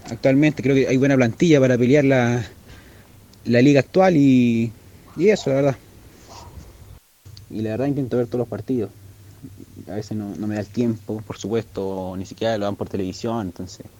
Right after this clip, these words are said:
es complicado seguir al Columbus, pero, y la verdad, el cómo me hice hincha es muy random, o sea, yo creo que,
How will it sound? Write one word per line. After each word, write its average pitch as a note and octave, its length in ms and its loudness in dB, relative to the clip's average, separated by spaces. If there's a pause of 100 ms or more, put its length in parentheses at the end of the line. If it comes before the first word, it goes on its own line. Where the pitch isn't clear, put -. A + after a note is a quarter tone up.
(720)
es - 80 -16
complicado A2+ 460 2
seguir A2 220 -4
al G#2 60 -6
Columbus, A#2+ 380 0
pero, F#2 380 -8 (1120)
y G#2+ 180 -4
la G#2+ 100 4
verdad, A#2+ 200 6
el D3+ 80 2
cómo D#3 180 0
me E3 60 2
hice D#3 160 -2
hincha D#3 560 0 (380)
es C3+ 120 0
muy D3 240 4
random, C#3+ 460 4
o G#2 60 -2
sea, - 180 -2
yo C3+ 140 4
creo D#3+ 220 6
que, A2+ 300 2